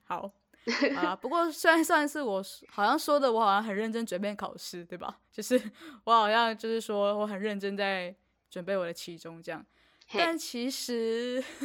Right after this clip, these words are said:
Speaker 1: <laughs>
Speaker 2: 怎样？
Speaker 1: 其实好像并没有。<laughs> 因为我，
Speaker 2: 为什么？
Speaker 1: 我，我其实在就是准备，大家准备期中考周的那一周，我疯狂找大家打 play，你知道吗？你知道什么是打 play 吗？就是
Speaker 2: 不知道。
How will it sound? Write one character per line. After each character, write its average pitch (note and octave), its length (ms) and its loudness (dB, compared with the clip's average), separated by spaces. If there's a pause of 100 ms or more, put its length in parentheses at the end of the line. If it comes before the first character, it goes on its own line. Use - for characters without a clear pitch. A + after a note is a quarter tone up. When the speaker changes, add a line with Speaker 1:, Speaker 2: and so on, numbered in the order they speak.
(160)
Speaker 1:
<laughs> G#4 440 -2
Speaker 2:
怎 G#3+ 100 8
样？ G#3 300 6
Speaker 1:
其 - 20 0
实 D#4+ 120 0
好 C4 120 2
像 B3 160 4
并 C4+ 180 -2
没 G3 260 0
有。 G3+ 120 2 (540)
<laughs> - 480 -14
因 - 80 0
为 C#4 80 10
我， - 0 -
Speaker 2:
为 - 20 10
什 F4+ 140 6
么？ G#3 320 2
Speaker 1:
我， A3+ 160 -2 (320)
我 - 100 -4
其 C#4+ 160 -2
实 C4+ 60 -2
在 C4+ 240 4
就 C4 140 -10
是 B3 180 -6
准 F3+ 240 -6
备， G#3 240 -2
大 A3 100 2
家 A3 200 6
准 F3 180 -8
备 G3 100 -4
期 G3+ 160 -12
中 G3 160 -6
考 F3 220 -10
周 F#3 240 -4
的 F3 80 -8
那 F3 220 -8
一 F3+ 60 -12
周， F3 360 -8 (300)
我 A#3 100 -4
疯 D4 240 0
狂 B3+ 260 -2
找 F#3+ 200 -4
大 A3 100 0
家 A3+ 180 4
打 - 320 -2
play， F3+ 280 -4
你 F3 80 -16
知 E3 80 -12
道 E3 160 -6
吗？ G#3 240 -14 (100)
你 G#3 60 -6
知 - 20 0
道 C4+ 80 4
什 C4 80 -4
么 A3+ 60 -2
是 A3+ 80 -2
打 G3 200 -4
play - 360 -6
吗？ - 240 -16
就 G3+ 100 -10
是 A3 140 -4
Speaker 2:
不 G#3+ 60 0
知 G#3 180 0
道。 G#3 340 -2